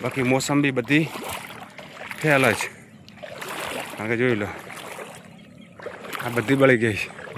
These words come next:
દસ પંદર રોપા રહે, બાકી તો સાફ છે બધાય. જો,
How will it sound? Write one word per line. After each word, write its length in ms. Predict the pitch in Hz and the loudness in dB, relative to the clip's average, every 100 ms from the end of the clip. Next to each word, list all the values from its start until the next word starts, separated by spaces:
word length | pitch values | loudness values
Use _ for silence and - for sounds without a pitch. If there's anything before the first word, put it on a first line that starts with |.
| - - - - - - - - - - | -14 -14 -14 -14 -14 -16 -18 -18 -16 2
દસ 180 | 151 - | 2 6
પંદર 320 | 151 151 139 | 6 6 6
રોપા 280 | 143 143 147 | 4 6 6
રહે, 280 | 143 143 | 6 6
બાકી 260 | 139 131 147 | 6 4 4
તો 80 | 127 | -2
સાફ 260 | - 127 | 2 2
છે 200 | - - | 2 -2
બધાય. 380 | 110 101 92 107 - - - - - - - - - - - - - | -4 -2 0 0 -2 -10 -14 -16 -18 -20 -20 -20 -20 -18 -20 -16 -8
જો, 160 | 110 | -8